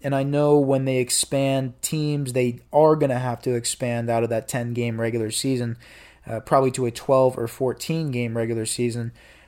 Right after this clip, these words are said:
Um, but it will be interesting to see how they're able to do that. They're gonna need to add the proper amount of teams, the proper amount of weeks to regular season,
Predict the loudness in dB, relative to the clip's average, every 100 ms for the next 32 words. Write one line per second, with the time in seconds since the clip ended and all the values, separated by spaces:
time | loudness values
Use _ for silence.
0 | -10 -6 -2 0 2 6 4 4 0 0
1 | 0 0 -2 -2 -2 -2 -2 0 2 2
2 | 2 2 2 2 0 -2 -2 -2 -4 -4
3 | 0 2 2 0 -2 -2 -2 -2 -4 -4
4 | -2 -2 -4 -2 0 2 0 -2 -4 -4
5 | -2 -2 -2 -4 -8 -20 -14 -2 2 2
6 | 2 0 -2 0 0 0 0 0 0 -2
7 | 2 2 4 0 -2